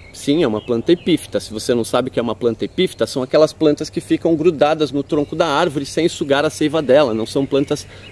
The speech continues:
parasitas, né? Bom, tem o exemplo das samambaias, bromélias. As orquídeas são plantas epífitas. São, são plantas epífitas. Mas e aí, Mário?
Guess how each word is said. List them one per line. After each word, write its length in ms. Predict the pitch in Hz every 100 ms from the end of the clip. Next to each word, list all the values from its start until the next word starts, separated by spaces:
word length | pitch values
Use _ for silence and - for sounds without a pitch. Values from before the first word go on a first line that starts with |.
| -
parasitas, 800 | 151 170 139 151 170 110 95 - - - -
né? 220 | 131 147 170 - -
Bom, 240 | 190 156 - - -
tem 140 | 117
o 60 | 131
exemplo 360 | 117 139 117
das 140 | 113 107
samambaias, 800 | 110 165 196 151 151 120 107 -
bromélias. 680 | 135 143 139 151 131 120
As 140 | 139 147
orquídeas 460 | 202 - 123 156
são 140 | - 185
plantas 440 | 139 127 170 160
epífitas. 560 | 214 - 208 - - -
São, 260 | - 277
são 200 | 139 160
plantas 400 | 151 147 139 147
epífitas. 640 | 180 - 127 - - 95 - - -
Mas 240 | - 185 196
e 100 | 311
aí, 320 | 302 302 320
Mário? 480 | 220 160 127 113